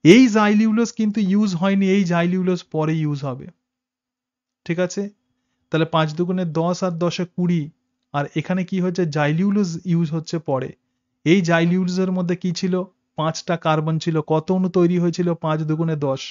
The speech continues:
ঠিক আছে, তাহলে xyliulose কি হচ্ছে? এক্ষেত্রে কুড়ি plus দশ। তাহলে,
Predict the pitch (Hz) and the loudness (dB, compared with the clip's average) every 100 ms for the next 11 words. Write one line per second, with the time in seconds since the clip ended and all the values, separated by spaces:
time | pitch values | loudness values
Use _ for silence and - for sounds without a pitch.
0 | - _ _ _ _ _ _ - 220 240 | -18 _ _ _ _ _ _ -2 0 0
1 | 170 139 _ _ - 165 151 151 147 170 | -2 -4 _ _ 0 2 2 4 4 4
2 | 190 208 - 196 190 180 - 269 294 _ | 4 4 2 0 0 -2 -2 -2 -2 _
3 | _ _ _ - 147 175 202 202 165 175 | _ _ _ -4 0 2 0 0 0 2
4 | 214 196 175 175 147 135 127 - - - | 2 2 2 2 0 -2 -2 -8 -16 -4
5 | 156 | -2